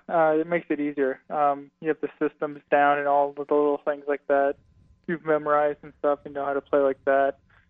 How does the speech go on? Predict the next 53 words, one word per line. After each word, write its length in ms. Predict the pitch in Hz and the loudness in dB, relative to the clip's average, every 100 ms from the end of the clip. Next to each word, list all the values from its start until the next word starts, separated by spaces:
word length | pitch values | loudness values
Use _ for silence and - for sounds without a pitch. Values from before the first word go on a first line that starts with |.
| _ _ | _ _
And 80 | 160 | -4
then, 80 | 156 | 0
like 200 | 151 147 | 0 -2
you 80 | 147 | -4
said, 160 | 151 143 | 2 2
like, 180 | 143 - | 2 -4
the 80 | - | -4
coaching 400 | 156 143 143 135 | -2 -2 -4 -10
staff 260 | - 135 131 | 2 2 2
just 180 | 143 - | -4 -8
makes 160 | 147 - | -10 -6
it 100 | - | -2
that 160 | 139 | 0
much 240 | 139 135 - | -2 -10 -8
easier. 480 | 139 139 135 135 - | -8 -4 -4 -4 -6
Um, 380 | - 147 139 139 _ _ _ _ _ _ _ _ _ _ | -2 0 0 -4 _ _ _ _ _ _ _ _ _ _
and 100 | 170 | 4
obviously 400 | 165 165 156 156 | 4 4 -4 -8
you 80 | 151 | -10
wanna 140 | 143 | -12
be 140 | 139 139 | -10 -10
on 140 | 139 | -10
a 60 | 135 | -4
good 200 | 139 135 | -4 -4
team, 260 | - 143 139 | -8 -10 -10
and, 200 | 135 131 _ _ _ _ _ _ | -12 -16 _ _ _ _ _ _
um, 360 | - 139 135 135 _ 143 | -6 -4 -6 -10 _ -4
we 100 | 151 | -2
thought 220 | - 143 | 2 2
we 80 | 139 | 2
were 80 | 135 | 0
really 280 | 139 139 | 2 2
good 200 | 135 139 | 2 0
last 260 | 143 139 143 _ | 0 0 -2 _
year. 240 | 156 170 | -4 -2
It 120 | 147 - | -2 -2
sucked 220 | 139 - | -4 -2
that 180 | 139 - | -6 0
the, 260 | 135 135 131 - | 2 2 -2 -14
the 60 | |
playoffs 420 | - 143 143 143 - | -2 2 4 2 -4
was 140 | 139 | -8
a 40 | 143 | -6
little 160 | 143 | -6
bit 240 | 139 139 - | -4 -6 -6
weird, 320 | 143 147 147 - | -4 -2 -4 -2
but, 180 | 170 - - | -2 -2 -10
um, 260 | 147 139 135 _ _ _ _ _ | -12 -12 -14 _ _ _ _ _
that 180 | 151 139 | -4 -4
makes 220 | 143 135 | -6 -10
it 100 | 143 | -8
easier 360 | 139 135 139 | -8 -4 -2
to 80 | 135 | -2